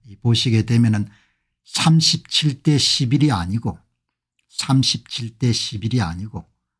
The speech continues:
예, 십구 대 이십구가 나와야 되는 겁니다. 그 내용을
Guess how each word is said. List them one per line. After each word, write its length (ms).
예, 120
십구 580
대 160
이십구가 760
나와야 380
되는 260
겁니다. 380
그 120
내용을 760